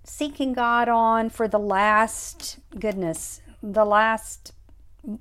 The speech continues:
last few months. And, um, I feel like that the Lord really just showed me some different things for me recently, and I want to just share those with you, and perhaps it'll be an encouragement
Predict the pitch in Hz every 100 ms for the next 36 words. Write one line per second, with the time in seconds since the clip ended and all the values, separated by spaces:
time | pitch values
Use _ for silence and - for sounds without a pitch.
0 | - - 240 285 320 - 285 214 185 139
1 | - - - - - - - - 254 262
2 | 262 254 254 - 254 240 240 - 208 277
3 | 294 285 285 - 226 - 196 - 247 247
4 | 240 202 196 214 240 240 220 - 220 220
5 | 254 277 214 196 208 202 190 214 208 -
6 | - 185 190 214 254 277 - - - -
7 | 240 262 269 247 262 262 262 - 202 190
8 | 190 254 330 220 208 - - - 208 220
9 | 214 180 175 175 - 180 185 175 175 190
10 | 208 277 320 370 - 220 196 208 208 190
11 | 175 - - 214 220 180 - 175 165 170